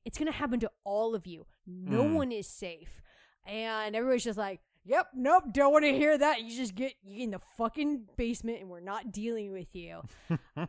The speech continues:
Speaker 1: And then, like, like, kind of going on the, like,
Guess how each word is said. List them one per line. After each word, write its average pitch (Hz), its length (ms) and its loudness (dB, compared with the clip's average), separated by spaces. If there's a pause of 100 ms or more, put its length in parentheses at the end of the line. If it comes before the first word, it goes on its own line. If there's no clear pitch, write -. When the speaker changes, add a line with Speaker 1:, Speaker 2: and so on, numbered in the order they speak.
(140)
Speaker 1:
And 277 320 -4
then, 269 260 -4
like, 226 420 -8 (800)
like, 311 160 -12
kind 240 300 -10
of 262 200 -12
going 214 320 -4
on 208 280 -8
the, 208 220 -4
like, 185 400 -10